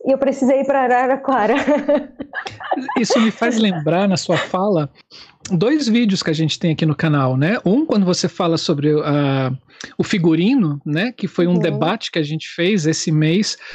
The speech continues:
Speaker 2: sobre o diálogo das visualidades, né? Como essas linguagens se dialogam e são importantes no processo de criação. Vai ter uma coisinha passando aqui em cima pra quem estiver assistindo no gravado pra assistir.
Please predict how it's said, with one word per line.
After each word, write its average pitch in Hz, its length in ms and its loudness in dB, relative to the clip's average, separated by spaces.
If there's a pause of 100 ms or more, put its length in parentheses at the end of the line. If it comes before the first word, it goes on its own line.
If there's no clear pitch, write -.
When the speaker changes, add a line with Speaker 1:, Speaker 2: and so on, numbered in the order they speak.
(160)
Speaker 2:
sobre 170 240 0
o - 20 0
diálogo 165 680 2
das 151 300 2
visualidades, 151 1080 0
né? 151 280 2
Como 165 260 2
essas 160 420 0
linguagens 160 680 2
se 185 140 0
dialogam 165 720 0
e 160 60 2
são 175 180 -2
importantes 190 760 -2
no 185 160 2
processo 170 400 -2
de 147 100 -4
criação. 160 560 0 (360)
Vai 156 320 0
ter 190 260 -2
uma 180 160 0
coisinha 170 440 2
passando 160 340 -2
aqui 147 180 -2
em 160 60 2
cima 165 320 0
pra 156 120 -2
quem 175 140 0
estiver 170 180 0
assistindo 165 400 0
no 165 80 2
gravado 156 540 0
pra 165 160 -2
assistir. 190 560 -2